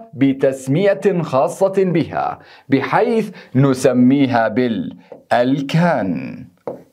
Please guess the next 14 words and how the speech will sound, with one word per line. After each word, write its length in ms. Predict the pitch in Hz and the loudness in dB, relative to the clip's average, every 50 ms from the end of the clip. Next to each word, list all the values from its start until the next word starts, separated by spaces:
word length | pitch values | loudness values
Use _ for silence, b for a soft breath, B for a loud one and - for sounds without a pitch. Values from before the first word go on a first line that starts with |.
| _ | _
يا 320 | - - - 98 - 101 226 | -2 0 2 2 2 2 2
مكان. 840 | 143 170 180 180 - 165 160 139 92 82 78 - - 82 80 - - - _ _ _ _ _ _ - - - - _ _ _ _ _ _ B B B B B B B B - - | 0 -2 -2 -2 -2 -2 0 0 -2 -4 -6 -8 -12 -12 -14 -16 -20 -20 _ _ _ _ _ _ -18 -18 -18 -20 _ _ _ _ _ _ B B B B B B B B -6 2
بينما 560 | 220 131 156 214 226 233 247 247 240 240 240 | 2 2 4 4 2 2 2 2 2 2 0
الرابطة 760 | 233 226 214 208 220 226 226 226 - - - 214 220 214 190 | 0 0 0 0 2 2 2 2 0 -2 -2 0 0 0 0
إذا، 480 | - - 196 175 180 185 190 - - | 0 -2 -2 0 2 2 2 2 0
إذا 180 | 160 151 170 170 | 0 0 0 -2
كان 260 | 165 - 208 208 214 | 0 0 0 0 0
هيدروكربون 800 | 202 180 190 175 190 180 170 175 - 180 180 160 185 196 190 170 | -2 -4 -4 -4 -6 -8 -4 -2 0 0 0 0 0 0 0 0
غير 220 | 156 175 208 214 214 | 0 0 0 0 0
مشبع 600 | 214 220 - - - 123 127 117 104 - - B B B B B - | -2 -4 -4 -4 -2 0 0 0 0 -2 -8 B B B B B 0
يرتبط 640 | 143 175 202 214 208 202 - 208 196 190 196 190 190 | 2 2 2 2 0 0 0 0 0 0 -2 -4 -4
في 200 | - 190 190 190 | -4 -2 0 2
رابطة 560 | 190 196 202 220 208 214 240 240 240 226 226 | 2 2 0 0 -2 -4 -6 -2 -2 -2 -2
ثنائية 800 | 226 220 220 208 202 196 170 - 170 139 117 117 110 107 107 | -2 -4 -4 -2 0 -2 -2 -2 -4 -4 -2 0 0 0 -2